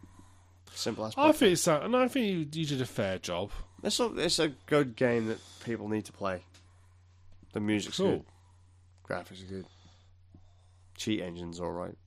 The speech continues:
Speaker 1: <laughs> Not that I've used it yet. I've tried to play it raw, but, um, it's fine. Anyway, moving
Speaker 2: Awesome.
Speaker 1: on. Fuck it.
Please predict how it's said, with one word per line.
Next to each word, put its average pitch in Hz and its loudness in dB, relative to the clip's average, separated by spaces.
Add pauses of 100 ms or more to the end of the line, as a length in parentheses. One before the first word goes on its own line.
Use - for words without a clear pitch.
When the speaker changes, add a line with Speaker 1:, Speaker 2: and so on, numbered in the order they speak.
(380)
Speaker 1:
<laughs> - -14
Not 175 10
that 170 8
I've 151 8
used 123 4
it 101 -4
yet. 98 -2
I've 101 -2
tried 104 -2
to - -18
play 95 -4
it 87 -4
raw, 90 -4
but, 92 -8 (1080)
um, 87 -12 (580)
it's - -12
fine. - -14 (880)
Anyway, 175 10
moving 160 6
Speaker 2:
Awesome. 113 6
Speaker 1:
on. 98 0
Fuck 135 4
it. - -6